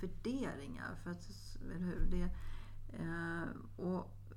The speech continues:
oftast finns det ju någonting hos, hos, eh,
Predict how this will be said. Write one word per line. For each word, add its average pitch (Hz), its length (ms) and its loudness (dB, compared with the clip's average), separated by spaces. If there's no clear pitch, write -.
oftast 220 420 0
finns 226 300 2
det 185 60 -2
ju 175 80 2
någonting 185 880 2
hos, 156 420 -2
hos, 165 380 -6
eh, - 140 -4